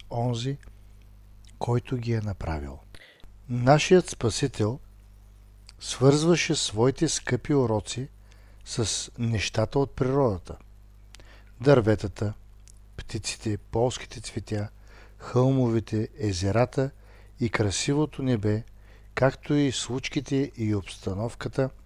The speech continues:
на ежедневния живот. Всички те биваха свързани с думите на истината, за да могат по този начин хората често да си припомнят неговите уроци, даже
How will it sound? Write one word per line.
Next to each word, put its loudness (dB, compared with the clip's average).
на 2
ежедневния 2
живот. -2
Всички 0
те 6
биваха 2
свързани -2
с -2
думите 0
на 2
истината, -2
за 0
да -2
могат 0
по -10
този -2
начин -2
хората 6
често 2
да -2
си -6
припомнят 0
неговите 2
уроци, 0
даже 6